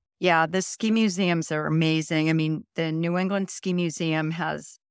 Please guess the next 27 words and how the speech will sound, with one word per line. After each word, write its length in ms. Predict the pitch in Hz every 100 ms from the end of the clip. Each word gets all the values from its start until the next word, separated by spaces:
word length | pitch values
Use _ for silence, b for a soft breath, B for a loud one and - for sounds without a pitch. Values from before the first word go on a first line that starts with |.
| _ _ _ -
both 280 | 180 180 -
their 200 | 175 160
locations 960 | 156 151 180 165 - 160 160 156 - - -
in, 520 | 175 160 156 151 151 - -
over 260 | 175 160
at 80 | -
Cannon, 640 | - 220 214 202 202 190 190 _ -
in 140 | 170
Franconia, 840 | - 165 160 196 190 185 180 170 -
and 440 | 156 151 151 147 - -
in 380 | 165 151 151 139 -
North 320 | 160 151 -
Conway 500 | 202 208 185 190 180
now, 340 | 175 170 165
which 260 | 156 151 -
has 320 | 156 135 - -
only 220 | 170 160
been 180 | 160 160
open 640 | 160 165 165 165 82 - 151
maybe 400 | 165 - 160 160 -
five 300 | 170 175 165
years 360 | 156 156 156 -
now. 380 | 156 165 165 156 _ _ _ _
So, 460 | - - 175 160 151 _ _ _
you 280 | - 196 175
know, 140 | 156
that's, 460 | 131 190 - - -